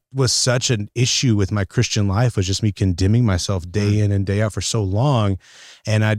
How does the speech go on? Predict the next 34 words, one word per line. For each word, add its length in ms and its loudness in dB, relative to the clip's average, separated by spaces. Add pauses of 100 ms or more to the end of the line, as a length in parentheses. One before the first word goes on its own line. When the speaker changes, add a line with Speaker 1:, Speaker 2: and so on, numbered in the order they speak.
Speaker 1:
I 80 -2
just 180 0
think 180 -2
that 100 2
it's, 240 -4
I 120 -4
think 160 2
that's 140 0 (100)
still 140 2
gonna 140 2
be 100 2
a 60 2
journey. 320 2
I 20 0
think 140 -2
that 80 -2
I'm 80 -8
gonna 300 -2
continue 500 2
to 80 -4
settle 340 0
in 80 2
the 80 0
things 220 -4
of 80 -4
God 100 2
and 80 0
continue 340 -2
to 60 -2
be 140 0
more 160 0
comfortable 420 -4
in 60 0
that. 200 -2